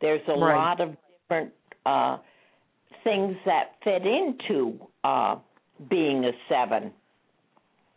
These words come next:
Speaker 2: Yes, and I'm
Speaker 1: And
Speaker 2: familiar. <laughs>
Speaker 1: Pardon?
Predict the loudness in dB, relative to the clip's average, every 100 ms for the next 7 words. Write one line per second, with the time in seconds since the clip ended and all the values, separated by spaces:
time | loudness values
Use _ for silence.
0 | _ _ _ _ _ _ _ _ _ _
1 | _ _ _ _ _ _ -2 0 0 -2
2 | -4 -2 0 0 0 -2 -4 -10 -14 -16
3 | -16 -20 -16 -14 -14 -6 -6 -2 -6 -6
4 | -12 -14 _ -6 -6 -8 -6 0 0 0
5 | -2